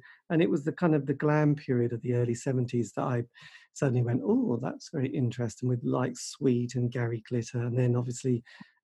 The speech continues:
Alice Cooper doing Schools Out was like, "Wow, that's incredible." You know, that's, that's kind of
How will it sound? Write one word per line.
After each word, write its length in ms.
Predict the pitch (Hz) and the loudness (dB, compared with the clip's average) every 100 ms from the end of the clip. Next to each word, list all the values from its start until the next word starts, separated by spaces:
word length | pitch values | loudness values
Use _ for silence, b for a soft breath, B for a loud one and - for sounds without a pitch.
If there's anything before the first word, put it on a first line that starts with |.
| 156 | 0
Alice 240 | 143 143 | 2 0
Cooper 360 | - 147 127 127 | 0 0 2 0
doing 240 | 131 120 | 2 0
Schools 420 | 123 151 127 120 | 0 2 2 2
Out 220 | 131 127 | 0 0
was 120 | - 110 | -2 -6
like, 160 | 107 - | -8 -12
"Wow, 380 | 143 170 185 127 | -10 -6 -4 -4
that's 280 | 160 233 - | -6 -8 -8
incredible." 680 | 117 - 175 160 127 120 | -8 -6 -6 -6 -4 -4
You 100 | 117 | 0
know, 280 | 147 120 120 | 0 0 -2
that's, 480 | 123 - - - - | -4 -6 -8 -20 -8
that's 300 | - - - | -8 -8 -12
kind 240 | - 147 | -4 0
of 120 | 131 | 2